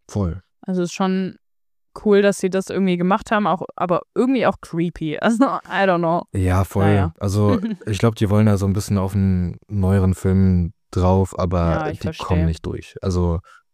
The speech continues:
Speaker 1: das findet, glaub
Speaker 2: Ich
Speaker 1: ich,
Speaker 2: bin
Speaker 1: nicht so einen
Speaker 2: gespannt.
Speaker 1: Anklang.
Speaker 2: Bei, bei Instagram hat man auch nicht gedacht, dass die mit ihren Stories durchkommen. Und jetzt schau an, wo wir sind. So, also
Speaker 1: Voll, ja.
Speaker 2: das ist mit eins der, äh,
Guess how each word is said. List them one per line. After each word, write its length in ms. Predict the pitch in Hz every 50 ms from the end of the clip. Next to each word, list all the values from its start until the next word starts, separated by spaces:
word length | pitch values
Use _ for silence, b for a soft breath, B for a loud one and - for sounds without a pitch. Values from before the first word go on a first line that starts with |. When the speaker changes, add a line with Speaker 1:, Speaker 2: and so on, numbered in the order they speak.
| _ _ _ _ _ _ _ _ _ _ _
Speaker 1:
das 320 | - 95 85 - - - -
findet, 320 | - - 104 98 98 92 -
glaub 120 | 92 87
Speaker 2:
Ich 60 | 87
Speaker 1:
ich, 60 | 90 269
Speaker 2:
bin 100 | 302 339
Speaker 1:
nicht 100 | 349 311
so 100 | 175 -
einen 120 | 320 339
Speaker 2:
gespannt. 160 | 339 269 165
Speaker 1:
Anklang. 60 | 165
Speaker 2:
Bei, 280 | 165 208 226 233 220 - - - - _ _ _ _ _
bei 360 | _ 202 220 220 220 220 208 -
Instagram 400 | 277 - - 294 262 269 277 269
hat 100 | 285 220
man 160 | 262 262 247
auch 120 | 160 277
nicht 180 | 311 320 - -
gedacht, 260 | 247 202 196 202 -
dass 120 | 202 190 -
die 100 | - 202
mit 140 | 196 175 160
ihren 140 | 175 185
Stories 360 | 175 - 185 185 180 170 165 -
durchkommen. 400 | 170 165 165 - - 185 165 175
Und 100 | 180 180
jetzt 300 | 190 233 - - - -
schau 140 | - 220 190
an, 160 | 190 226 233
wo 120 | 220 208
wir 120 | 196 208 185
sind. 280 | 185 240 254 220 170 - _ _ _ _ _ _ -
So, 320 | 165 160 160 147 151 156 - _
also 400 | - - 170 175 170 175 175 175 175 -
Speaker 1:
Voll, 300 | - - 110 98 87 92
ja. 140 | 98 101
Speaker 2:
das 180 | 101 185 - -
ist 120 | 190 - -
mit 180 | 214 202 -
eins 300 | - 160 196 214 202 -
der, 840 | - 202 190 185 185 190 190 131 143 120 117 120 113 101 90 107
äh, 20 | 117